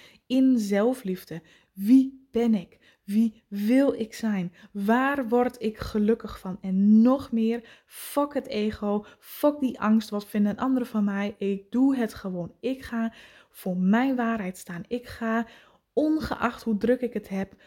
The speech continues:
tijd en ruimte vrijmaken om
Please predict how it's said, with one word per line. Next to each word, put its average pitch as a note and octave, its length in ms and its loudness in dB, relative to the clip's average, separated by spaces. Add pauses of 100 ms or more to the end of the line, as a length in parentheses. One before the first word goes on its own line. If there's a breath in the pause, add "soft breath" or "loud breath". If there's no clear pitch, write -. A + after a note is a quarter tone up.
(160 soft breath)
tijd C4 360 0
en G#3 220 -2
ruimte A3+ 420 2
vrijmaken G3+ 880 0
om G3+ 380 2